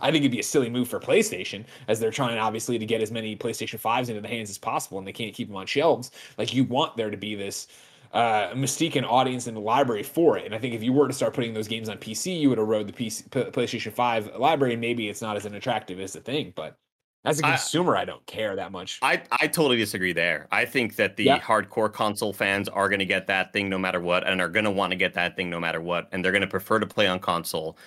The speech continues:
Speaker 2: They're, they are the you, Greg. They are the people out there that only want it on this console. I think adding,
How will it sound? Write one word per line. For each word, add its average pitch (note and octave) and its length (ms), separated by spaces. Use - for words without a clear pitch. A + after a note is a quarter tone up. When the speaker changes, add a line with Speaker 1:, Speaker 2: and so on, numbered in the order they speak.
Speaker 2:
They're, B2 280
they C#3 200
are C3 180
the A#2 100
you, A2+ 320
Greg. F2 300
They G#2 120
are A2+ 140
the A2 100
people A#2 300
out A2 160
there A2+ 160
that F#2 240
only C#3 260
want A#2+ 240
it A2 80
on A2 200
this G2+ 180
console. - 560
I G2+ 100
think A#2+ 240
adding, A#2+ 540